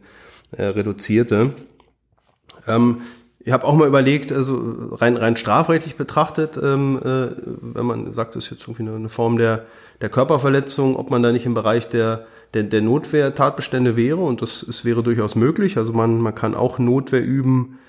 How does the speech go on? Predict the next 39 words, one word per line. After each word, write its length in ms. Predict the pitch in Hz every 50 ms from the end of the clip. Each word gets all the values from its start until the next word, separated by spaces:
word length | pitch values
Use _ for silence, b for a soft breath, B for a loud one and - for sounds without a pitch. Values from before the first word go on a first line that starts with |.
| B B B B B _
äh, 300 | 117 113 117 117 117 113 117 - -
gegen, 500 | - - 113 117 113 117 113 110 110 107
gegen 280 | - 110 107 107 104 104
Beleidigung 580 | 107 101 104 98 113 139 151 151 135 135 131
oder 140 | 123 113 110
Angriffe 360 | 101 120 127 123 127 120 123
auf 120 | 117 107 -
die 220 | - 107 - 113
Ehre. 400 | 120 139 147 156 156 156 156 156 B B B B B B B B B B -
Insofern 640 | 135 135 123 135 120 - 135 120 123 131 131 131
ist 480 | 127 - - 117 113 - - - 127 -
das 140 | 156 135 120
jetzt 200 | 139 127 - -
nicht 140 | 139 - -
gänzlich 420 | 135 127 131 - 147 131 113 -
abwegig, 480 | 120 135 - - 131 131 127 127 120 127
dass 140 | 131 120
man 160 | 123 123 117 113
sagt, 260 | 113 107 123 120 -
also 300 | 117 120 117 117 117 110
aus, 320 | 107 110 - - - - -
aus, 240 | 113 - - - - -
auch 360 | - - - - - - - - _
neben, 400 | 123 123 120 117 113 - - - - - -
aus 160 | - - -
menschlicher 460 | 113 120 143 - 151 151 135 143 127
Sicht 200 | 127 131 127 -
ist 160 | - 120 -
es 100 | 123 117
auch 220 | - - 117 113 -
aus 280 | 113 113 110 - -
rein 220 | - 107 113 117 110
juristischer, 800 | 104 104 117 175 - - 156 151 - 147 127 127 127 123 B B B B B B B B B B
jetzt 220 | 120 117 113 -
nicht 160 | 120 104 - -
rein 140 | 98 104
sportrechtlicher 720 | 101 - - 120 147 - 143 120 - - 127 120 - 131 120
Sicht 220 | 117 117 113 -
schon, 460 | - - 117 113 120 120 117 120 B